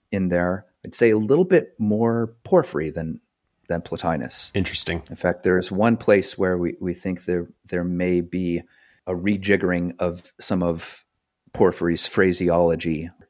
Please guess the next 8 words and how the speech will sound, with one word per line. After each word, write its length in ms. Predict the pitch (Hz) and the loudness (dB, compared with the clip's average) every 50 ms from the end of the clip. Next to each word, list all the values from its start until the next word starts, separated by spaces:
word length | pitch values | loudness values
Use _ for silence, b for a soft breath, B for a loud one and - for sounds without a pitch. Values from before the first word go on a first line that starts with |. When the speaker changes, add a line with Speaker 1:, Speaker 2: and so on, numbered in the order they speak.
| _ - - | _ -18 -12
Speaker 1:
on 120 | - 87 87 | -10 -10 -10
a 40 | |
particular 560 | - - - - 95 87 - 85 82 - - 90 | -10 -10 -8 -6 -6 -4 -2 -4 -4 -4 -4 -4
aspect. 540 | 87 82 - - - 76 73 - - - _ B B B B B B B B B B B B B B | -4 -4 -6 -6 -6 -6 -6 -8 -10 -18 _ B B B B B B B B B B B B B B
There's 200 | - 107 107 143 | -2 0 4 6
no 120 | 135 131 | 6 6
smoking 420 | 123 - 147 131 113 - 117 104 95 | 6 6 6 4 4 4 4 0 2
gun, 400 | 104 98 95 95 95 101 104 | 2 2 2 0 -2 -6 -10